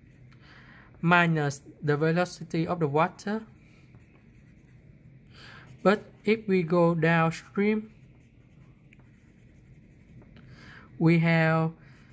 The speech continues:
velocity of canoe plus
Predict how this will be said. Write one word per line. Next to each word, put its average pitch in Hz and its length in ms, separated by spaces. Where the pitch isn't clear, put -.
velocity 165 680
of 175 240
canoe 165 520
plus 202 500